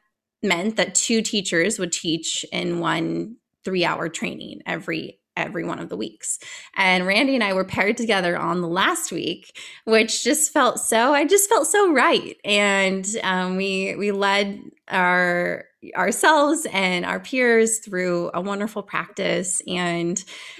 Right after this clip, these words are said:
um, since we've just felt, uh, felt that energy to continue to connect and share our stories and get to know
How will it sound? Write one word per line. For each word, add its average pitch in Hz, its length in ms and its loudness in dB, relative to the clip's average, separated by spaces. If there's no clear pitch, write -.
um, 175 280 0
since 226 380 2
we've 202 200 -4
just - 280 -2
felt, 175 600 -2
uh, 170 240 -2
felt - 240 -8
that 165 140 -2
energy 175 720 -4
to 175 240 -2
continue 180 420 -6
to 185 100 -8
connect 220 680 -4
and 175 400 -2
share 170 260 -2
our 170 120 -2
stories 196 560 -2
and 170 120 -6
get 185 120 -8
to - 120 -6
know 180 500 -2